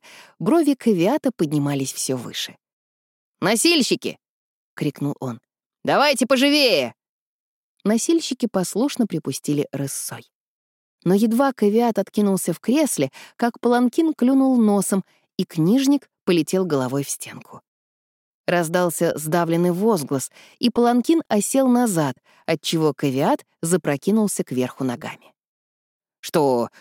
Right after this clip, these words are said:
что такое?" бормотал он, поправляя сползший на глаза парик. Но паланкин приподнялся над землей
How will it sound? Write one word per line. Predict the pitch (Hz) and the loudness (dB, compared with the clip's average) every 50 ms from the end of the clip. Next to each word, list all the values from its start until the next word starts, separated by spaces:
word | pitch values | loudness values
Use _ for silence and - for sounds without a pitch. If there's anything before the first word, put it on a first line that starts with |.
| _ _ _ _ | _ _ _ _
что | - - - 170 143 | -12 -4 -2 -2 -2
такое?" | 160 160 - - 185 131 104 127 - _ _ _ _ _ _ _ _ _ _ _ - | -2 -2 0 0 0 0 0 -6 -14 _ _ _ _ _ _ _ _ _ _ _ -2
бормотал | 165 165 160 156 160 156 - - 156 151 - - | -2 0 0 0 0 -2 0 -2 -2 -2 -4 -2
он, | - 262 294 285 - _ _ _ _ | 0 0 0 0 -2 _ _ _ _
поправляя | - 175 - - 160 160 165 175 185 180 165 | -4 -4 -2 0 -2 0 2 2 2 0 0
сползший | - - _ - 190 226 247 233 - - - 214 196 | -2 -6 _ -4 -2 -2 -2 -2 -4 -4 -2 -2 0
на | 180 156 | 0 0
глаза | 143 147 139 131 147 139 - | -2 -2 -4 -2 -4 -6 -6
парик. | - 127 123 117 120 - - - _ _ _ _ _ _ _ _ _ _ _ _ _ _ - | -6 -8 -8 -8 -12 -16 -20 -20 _ _ _ _ _ _ _ _ _ _ _ _ _ _ -2
Но | - 214 247 262 269 254 240 | 0 2 2 4 2 0 0
паланкин | - 247 254 262 269 269 - - 349 320 - - | 0 0 2 2 2 0 0 0 0 -2 -2 -2
приподнялся | - 220 226 - 208 202 185 175 175 165 156 147 - 151 | 0 0 2 2 2 0 0 0 0 -2 -2 -2 -2 -2
над | 151 156 151 147 | -2 -2 -2 -2
землей | 151 160 170 185 247 302 330 | -2 0 0 2 2 0 0